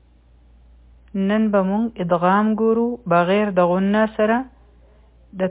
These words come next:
تنوین او نون ساکن نه پس چې کله را راشي، نو دا آواز به بالکل پوزې ته نه ځي.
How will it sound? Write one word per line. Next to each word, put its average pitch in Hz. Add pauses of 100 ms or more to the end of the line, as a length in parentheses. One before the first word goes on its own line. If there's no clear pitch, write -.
تنوین 214 (400)
او 190
نون 214 (120)
ساکن 240
نه 196
پس 233 (160)
چې 196 (140)
کله 190 (240)
را 208
راشي، 202 (840)
نو 190
دا 214 (220)
آواز 202 (100)
به 185
بالکل 220 (140)
پوزې 220
ته 254
نه 185
ځي. 156